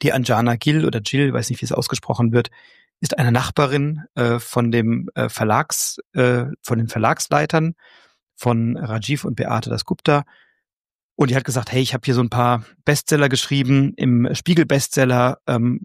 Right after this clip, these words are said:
wollen wir daraus nicht ein Spiel machen?" Das ist ja erstmal auch ein legitimer Anspruch zu sagen, "Lass uns doch aus unserem, aus dem Buch mal ein Spiel machen." Und dann haben die gesagt, "Komm, das probieren wir mal aus", und haben dann mehr oder weniger Weisheiten, Gedanken, Zitate aus diesem Buch genommen und sagen, "Komm, wir bringen das mal irgendwie, äh, zusammen."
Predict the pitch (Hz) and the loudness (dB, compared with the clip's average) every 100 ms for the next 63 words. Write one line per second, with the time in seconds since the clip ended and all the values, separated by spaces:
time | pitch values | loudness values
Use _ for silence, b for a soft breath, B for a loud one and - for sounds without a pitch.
0 | - 120 120 101 113 123 113 - - 113 | -4 -2 2 2 2 0 -6 -10 -6 -4
1 | 101 98 95 107 - - - 127 123 - | -4 -4 -6 -4 0 0 0 0 -2 -2
2 | 123 117 - 123 185 - - - 120 120 | -4 -4 -2 0 0 -2 -8 -8 0 0
3 | 120 117 113 - - - 127 120 113 B | 0 -4 -4 -4 -2 -4 0 0 0 B
4 | B B B - 135 135 135 - 131 120 | B B B -4 -2 -2 -2 -2 -2 -2
5 | - 220 214 202 196 190 B B B B | 0 2 4 2 2 -2 B B B B
6 | - 127 131 123 - 185 165 - 127 156 | -4 0 0 0 -2 0 0 -2 -2 0
7 | 143 113 - 156 190 185 - 147 117 127 | 2 0 0 2 0 -2 -8 -8 -4 -2
8 | 131 127 135 120 131 123 117 131 135 127 | 0 -2 -2 -4 -2 0 0 0 2 2
9 | 127 - 107 135 135 131 139 120 117 117 | 0 0 0 2 2 0 -2 -4 0 0
10 | 143 139 - 127 117 113 127 - 139 143 | -2 -4 -4 -4 0 0 0 -4 -2 -4
11 | 120 113 156 - 131 123 117 113 123 120 | -2 -2 -2 0 0 2 0 0 -2 2
12 | 117 - b b b - 127 135 131 - | 0 -2 b b b -4 0 2 2 0
13 | 120 127 151 123 113 120 117 131 - 123 | -2 0 -2 -2 -2 0 0 -2 -10 -4
14 | 113 110 - 110 98 107 104 | -2 -4 -6 -2 2 0 -2